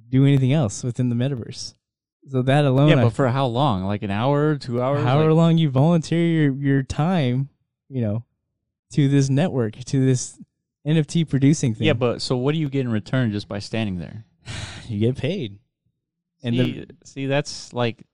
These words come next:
Speaker 2: it becomes weird because the landowner buys this,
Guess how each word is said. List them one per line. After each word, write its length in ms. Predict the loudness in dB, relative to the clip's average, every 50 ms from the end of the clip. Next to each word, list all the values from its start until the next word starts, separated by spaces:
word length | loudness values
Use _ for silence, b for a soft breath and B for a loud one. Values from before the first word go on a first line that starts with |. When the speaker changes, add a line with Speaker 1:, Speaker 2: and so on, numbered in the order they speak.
| _ _ _ _ _ _ _ _ _ _ _ -2
Speaker 2:
it 60 | 0
becomes 340 | 0 2 2 2 0 0 0
weird 260 | 0 2 2 2 0
because 440 | -2 -4 -4 -4 -4 -4 -4 -4 -6
the 100 | -6 -4
landowner 400 | -2 0 0 0 2 2 0 0
buys 380 | 0 0 0 0 0 0 -2 -4
this, 340 | -4 -6 -6 -8 -12 -18